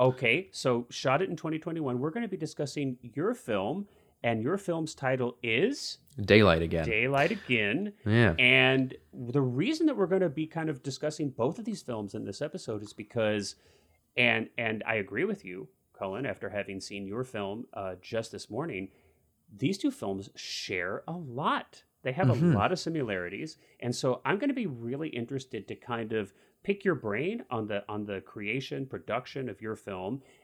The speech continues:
Speaker 1: and, and get your take on, on, you know, when you, when you see another film who's had,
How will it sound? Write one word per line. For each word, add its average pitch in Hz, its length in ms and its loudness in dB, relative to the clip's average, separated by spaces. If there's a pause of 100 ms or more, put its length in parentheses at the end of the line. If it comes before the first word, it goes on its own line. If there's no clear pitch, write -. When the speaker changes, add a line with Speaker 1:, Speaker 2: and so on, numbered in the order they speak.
(120)
Speaker 1:
and, 117 460 0 (260)
and 120 300 -2
get 156 160 2
your 202 160 -2
take 196 380 -6
on, 139 300 -2
on, 127 260 0
you 151 80 -2
know, 131 80 0
when 135 220 0
you, 127 240 -4
when 127 140 0
you 120 140 0
see 170 200 -6
another 139 280 -2
film 104 380 -6
who's 120 180 -4
had, 123 160 -4